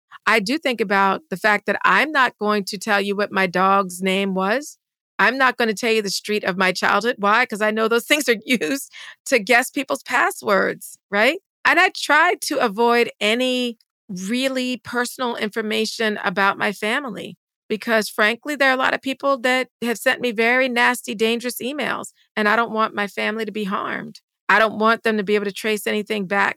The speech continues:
to me or anybody I love or care about in a way that can harm them. So I have to think about that. Maybe other people don't have those concerns, and that's okay. I'm not saying you should, but I'm also saying that in some way I do have a responsibility to keep other people safe,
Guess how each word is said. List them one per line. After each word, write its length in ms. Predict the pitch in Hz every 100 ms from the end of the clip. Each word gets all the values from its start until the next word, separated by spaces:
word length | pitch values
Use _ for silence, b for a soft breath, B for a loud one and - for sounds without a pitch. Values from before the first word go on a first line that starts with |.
| -
to 120 | 214
me 180 | 208 208
or 60 | 196
anybody 460 | 190 214 208 208
I 180 | 202 196
love 340 | 196 196 190
or 60 | 185
care 280 | - 233 269
about 360 | 196 185 - - _ _
in 100 | 190
a 40 | 190
way 160 | 202
that 160 | 208 -
can 100 | 196
harm 320 | 202 254 269
them. 380 | 185 139 - - _ _
So 180 | - 220
I 100 | 220
have 260 | 220 247 -
to 80 | 233
think 200 | 254 254
about 240 | 214 196
that. 180 | 202 208
Maybe 280 | 262 349 359
other 160 | 330
people 300 | 277 302 330
don't 260 | 254 262 -
have 300 | 226 220 214
those 400 | 226 220 214 - b b -
concerns, 840 | 208 190 - 233 196 180 170 - _
and 120 | 294
that's 240 | 370 466 -
okay. 340 | 349 311 254
I'm 100 | 214
not 200 | 220 -
saying 240 | - 220 208
you 100 | 202
should, 360 | - 226 311 _ _ _ 220
but 100 | 220
I'm 100 | 220
also 280 | 226 233
saying 340 | 214 - 220 208
that 140 | 208
in 160 | 202 202
some 260 | 226 214
way 300 | 214 214 202
I 200 | - 196
do 360 | 190 - 214 214
have 240 | 214 202
a 20 | 202
responsibility 960 | 190 - 208 202 - 180 196 208 190
to 80 | 180
keep 240 | - 202 -
other 200 | 185 196
people 260 | 214 190
safe, 400 | - 220 202 185